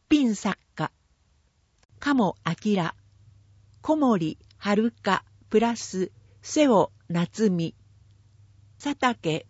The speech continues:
真紀子。高峰忠須、西子、藤井光、Don't Follow the Wind。休館日、月曜日。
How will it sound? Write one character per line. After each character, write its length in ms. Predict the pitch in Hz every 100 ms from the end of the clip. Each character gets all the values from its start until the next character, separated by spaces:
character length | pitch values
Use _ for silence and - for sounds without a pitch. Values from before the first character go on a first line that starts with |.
| -
真 160 | 160
紀 220 | - - -
子。 200 | - 175 - _ _ - _ _ _ _ -
高 260 | 233 294 294
峰 420 | 262 214 185 - _
忠 300 | 170 165 196
須、 360 | 196 - 165 - _ _ _ _ _ _ _ _ _ _
西 400 | 233 311 - - -
子、 240 | 139 - _ _ _ _ _ _ _ _ _ -
藤 540 | 254 214 269 269 254
井 100 | 233 _
光、 580 | - - 233 208 190 185 - _ _ _ _ _ _ _ _ _ _ _
Don't 220 | 220 269 302 262
Follow 420 | - 214 202 185 -
the 220 | 175 220 -
Wind。 640 | 190 185 160 135 135 123 - _ _ _ _ - _ _ - _ _ -
休 180 | 285
館 340 | 294 254 208 165
日、 200 | 143 - _ -
月 280 | 196 - 247
曜 220 | 233 202
日。 240 | 180 175